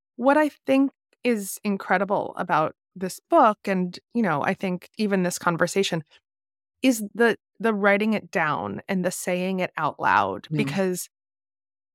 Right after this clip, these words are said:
Speaker 1: as women, we don't do it enough. And I hate to bring everything back to social media, but this is a podcast that is ostensibly about social media.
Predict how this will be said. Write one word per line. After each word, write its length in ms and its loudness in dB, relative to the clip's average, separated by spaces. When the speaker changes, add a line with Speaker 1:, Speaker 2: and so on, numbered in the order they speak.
Speaker 1:
as 240 0
women, 560 0
we 180 -4
don't 240 -2
do 280 4
it 200 0
enough. 720 -2
And 240 2
I 80 2
hate 280 0
to 100 -4
bring 180 4
everything 380 2
back 240 -6
to 100 -2
social 400 0
media, 640 2
but 220 -2
this 200 -6
is 80 -2
a 60 2
podcast 640 0
that 120 -2
is 180 -6
ostensibly 1040 0
about 260 -2
social 400 0
media. 640 -2